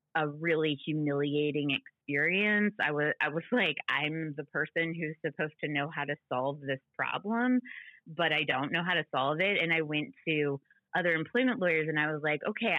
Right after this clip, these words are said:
I know how, if somebody gets fired, I know how to file a lawsuit for them, but how do we teach them how to, like, in my example, get somebody to stop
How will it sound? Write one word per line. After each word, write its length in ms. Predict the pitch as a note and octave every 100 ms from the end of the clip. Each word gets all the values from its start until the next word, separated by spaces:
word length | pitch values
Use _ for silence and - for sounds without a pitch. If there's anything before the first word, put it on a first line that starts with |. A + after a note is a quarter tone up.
| -
I 80 |
know 280 | G3 G#3 B3 C4
how, 440 | C#4 C4+ B3 A3 -
if 100 | F#3 -
somebody 200 | G#3 E3+
gets 160 | D#3+ - _
fired, 580 | C#3+ D#3 C3+ A#2+ B2+ D3+ _ _ _ -
I 80 | F#3
know 200 | F#3+ A3
how 180 | G#3 G#3+
to 280 | F#3+ D3 C3+
file 320 | - D3 C#3 C3
a 40 |
lawsuit 480 | C3+ C#3+ C#3+ B2 -
for 140 | - -
them, 240 | A2 -
but 100 | -
how 200 | - A3+
do 100 | A#3+
we 140 | B3+ A#3
teach 200 | G#3+ - -
them 200 | D#3+ D#3+
how 300 | C#3+ D#3 C#3+ - -
to, 340 | D#3 C#3+ C#3 _ _ _ _ _ _ _
like, 200 | C#3+ C#3 - -
in 200 | D#3+ D3+
my 160 | D#3 E3
example, 600 | D3+ C#3 C3+ C3+ C3+ C3+
get 180 | C#3+ - -
somebody 280 | D3+ C#3+
to 80 | C3+ C3+
stop 200 | C#3 C#3